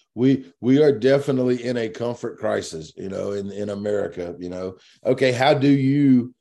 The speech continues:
you know, specifically you, how do you evaluate all of that?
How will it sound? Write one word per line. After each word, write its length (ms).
you 120
know, 300
specifically 680
you, 340
how 120
do 80
you 160
evaluate 720
all 260
of 160
that? 260